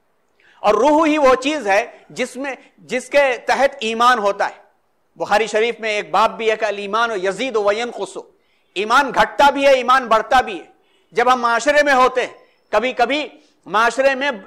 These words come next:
में हम मजबूर होकर के चीजों में शामिल होना पड़ता है हमको, क्योंकि हमें रिश्ते निभाने होते हैं। ऐसी शमूलियत में कभी मौका ऐसा आता है कि हमारा ईमान कमजोर हो जाता है,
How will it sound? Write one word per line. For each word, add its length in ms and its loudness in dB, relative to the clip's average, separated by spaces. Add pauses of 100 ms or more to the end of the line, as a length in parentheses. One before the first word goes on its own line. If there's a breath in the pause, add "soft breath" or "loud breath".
(100)
में 120 -4
हम 320 -2
मजबूर 440 0
होकर 280 4
के 120 -4
चीजों 340 -2
में 80 -6
शामिल 340 -2
होना 200 -2
पड़ता 320 -2
है 80 0
हमको, 280 -10 (800)
क्योंकि 260 2
हमें 200 0
रिश्ते 300 0
निभाने 380 0
होते 280 -2
हैं। 120 -20 (460)
ऐसी 240 0
शमूलियत 560 2
में 140 -2
कभी 240 -2
मौका 340 0
ऐसा 200 0
आता 220 -2
है 80 0
कि 100 -6
हमारा 220 -2
ईमान 280 -6
कमजोर 400 -6
हो 120 -8
जाता 260 -12
है, 60 -20